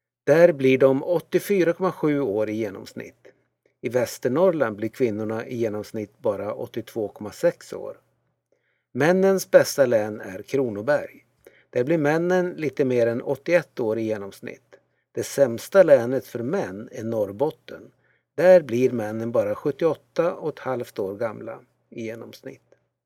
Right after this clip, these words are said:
Det handlar mycket om vilken utbildning folk har. De med låg utbildning har ofta sämre jobb och lägre lön.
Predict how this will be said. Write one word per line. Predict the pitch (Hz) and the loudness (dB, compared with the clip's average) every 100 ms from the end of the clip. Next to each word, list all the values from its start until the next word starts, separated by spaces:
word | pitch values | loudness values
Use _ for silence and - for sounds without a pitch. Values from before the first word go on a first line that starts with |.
| _ _ _ _ _ _ _ - | _ _ _ _ _ _ _ -4
Det | 139 | 0
handlar | 185 185 190 | 2 6 6
mycket | 190 - - | 4 2 4
om | 151 127 | 6 4
vilken | 123 110 147 | 0 -2 -4
utbildning | 160 180 107 - 135 202 175 98 95 | -2 -4 -6 -4 0 0 0 -10 -8
folk | 113 110 - | -6 -8 -8
har. | 107 98 - - _ _ _ _ | -8 -8 -10 -18 _ _ _ _
De | 131 135 | 2 4
med | 139 | 4
låg | 143 170 175 175 | 4 4 2 2
utbildning | 160 - 156 147 151 156 160 | 0 0 -2 0 -2 -2 -4
har | - 143 | -2 2
ofta | 131 - 123 | 2 2 -2
sämre | - 151 156 160 | -2 -4 -2 0
jobb | 139 117 117 120 _ | 2 2 0 -6 _
och | 123 | -4
lägre | 113 104 101 113 | -2 -2 -4 -6
lön. | 131 143 104 110 | -4 -4 -6 -12